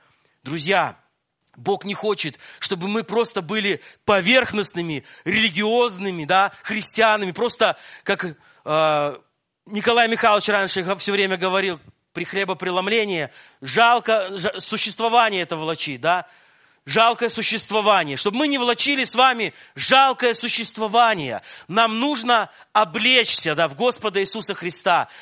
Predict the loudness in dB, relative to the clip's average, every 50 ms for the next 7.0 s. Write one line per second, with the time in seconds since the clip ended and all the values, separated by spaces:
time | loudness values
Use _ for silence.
0 | -12 -4 -2 -2 0 0 -2 -4 -4 -2 0 2 2 2 0 -4 -12 _ -2 0
1 | 2 4 4 4 4 2 2 0 0 0 0 0 -2 -2 -2 -4 -6 -2 0 0
2 | 2 2 2 2 0 0 -2 -4 -6 -8 -12 _ _ -20 -20 -12 -4 0 0 0
3 | 0 0 -2 0 0 0 0 0 0 -2 -4 -2 -2 -2 -2 0 2 4 4 4
4 | 2 2 0 0 0 0 0 -4 -2 0 0 0 2 2 2 2 2 2 0 0
5 | 0 0 2 4 4 6 4 4 0 -2 -8 -16 -16 -20 -20 -20 -20 -20 _ _
6 | _ _ _ _ -4 0 0 2 2 2 0 2 2 2 4 4 4 2 2 -2